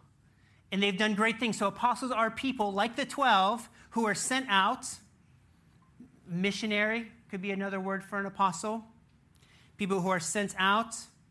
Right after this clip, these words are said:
sent by Jesus. They proclaimed the kingdom of God. They did signs and miracles. And that's what caused Christianity to spread in those early days,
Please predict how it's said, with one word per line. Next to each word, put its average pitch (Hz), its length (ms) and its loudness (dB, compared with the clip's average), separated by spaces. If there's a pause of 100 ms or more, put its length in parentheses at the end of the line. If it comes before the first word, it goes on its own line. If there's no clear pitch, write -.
(440)
sent 220 340 0
by 214 180 2
Jesus. 208 440 0
They 196 100 -4
proclaimed 202 460 -4
the 196 40 -6
kingdom 202 300 -6
of 180 140 -6
God. 185 240 2
They 190 80 -6
did 170 160 -6
signs 180 420 -2
and 175 160 -6
miracles. 180 640 -6 (240)
And 175 100 -4
that's 170 140 -2
what 196 80 -4
caused 185 560 0
Christianity 190 460 -2
to 165 60 -4
spread 180 460 -2
in 190 100 -4
those 180 220 -4
early 175 300 -6
days, 180 340 -4